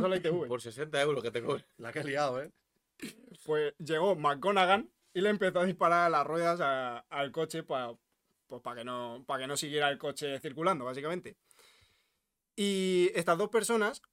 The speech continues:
Speaker 1: a una la cogieron y la otra se fue corriendo.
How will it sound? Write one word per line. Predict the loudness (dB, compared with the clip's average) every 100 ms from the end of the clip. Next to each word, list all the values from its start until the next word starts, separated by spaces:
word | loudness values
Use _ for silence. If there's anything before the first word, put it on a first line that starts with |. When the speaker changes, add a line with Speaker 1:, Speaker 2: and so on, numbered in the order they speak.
| _ _ _ 0
Speaker 1:
a | 2
una | 2 2
la | 2
cogieron | 0 0 0 0 -8 _ _ _ _ _
y | -2 8
la | 8
otra | 8 2
se | -2 -2
fue | 0
corriendo. | 0 -2 -4 -8 -12